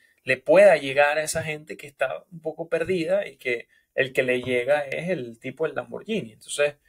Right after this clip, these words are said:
este, quizás, eh, eh, sea importante, eh, concientizar a, a que la gente que tiene, oye, herramientas para ayudar a la gente,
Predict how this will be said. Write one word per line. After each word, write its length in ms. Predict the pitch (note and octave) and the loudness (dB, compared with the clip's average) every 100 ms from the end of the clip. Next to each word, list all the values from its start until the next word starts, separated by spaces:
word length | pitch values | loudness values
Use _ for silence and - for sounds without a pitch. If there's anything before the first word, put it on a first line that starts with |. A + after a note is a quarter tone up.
| _ _ _ | _ _ _
este, 500 | - B2 - A2 - _ _ _ _ _ _ | -8 -6 -2 -2 -4 _ _ _ _ _ _
quizás, 760 | - B2+ - B2+ C3 - - - - | -8 0 4 4 4 -8 -10 -10 -8
eh, 360 | C#3+ - - _ _ | -6 -8 -18 _ _
eh, 200 | C3 B2+ | -10 -8
sea 240 | - - A#2+ | -6 -2 -2
importante, 800 | B2+ C#3+ - C3+ B2 A#2+ D#3+ F3 _ _ _ _ | 0 -4 0 0 0 -6 -10 -10 _ _ _ _
eh, 160 | B2 A#2 | -14 -4
concientizar 920 | C3+ B2+ A#2+ A#2 A#2 A2+ B2 A2+ A#2+ | -4 -4 -6 -8 -8 -2 0 2 2
a, 280 | C#3+ A#2+ A#2 | 0 -2 -8
a 100 | A2+ | -8
que 280 | A2+ A2 - _ _ | -10 -10 -14 _ _
la 140 | - A2+ | -6 -6
gente 280 | A#2 A2+ C3+ | -6 -8 -6
que 100 | D3+ | -4
tiene, 560 | D3+ D#3+ D3 A#2 - _ _ _ _ _ | 0 0 0 -4 -8 _ _ _ _ _
oye, 440 | D3+ C#3 A2+ - - | -2 0 -4 -6 -2
herramientas 800 | C3+ B2 A#2+ B2 D3 C#3+ C3 A2 | 0 2 0 0 -2 -2 -6 -4
para 180 | A#2 A2+ | -4 -2
ayudar 320 | A#2 A2+ A2+ | -2 -4 -4
a 40 | |
la 100 | D3 | -8
gente, 400 | C#3 B2+ B2 E3+ | -8 -10 -8 -12